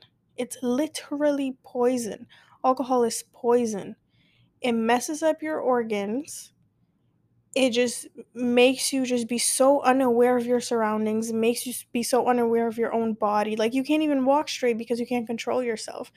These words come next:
You can't even think straight because it messes with everything. And people, like, they, <sighs> they market alcohol as something like,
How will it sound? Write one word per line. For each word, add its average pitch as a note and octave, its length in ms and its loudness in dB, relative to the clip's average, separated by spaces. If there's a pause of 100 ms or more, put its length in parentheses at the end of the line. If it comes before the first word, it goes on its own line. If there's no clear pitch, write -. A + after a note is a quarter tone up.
(300)
You A#3 100 -8
can't C#4 220 2
even B3 260 0
think D4+ 320 -2
straight A3 400 -2
because A3 440 -2 (300)
it A3+ 80 0
messes A3 460 0
with G#3 180 -4
everything. B3 680 -4 (720)
And A3+ 380 2 (760)
people, C4 720 4 (600)
like, A3+ 220 0 (440)
they, B3+ 580 2 (160)
<sighs> - 440 -12
they C#4 200 4
market C#4 440 0
alcohol B3 400 2
as A#3 120 -2
something A#3 320 -4
like, G#3+ 220 -6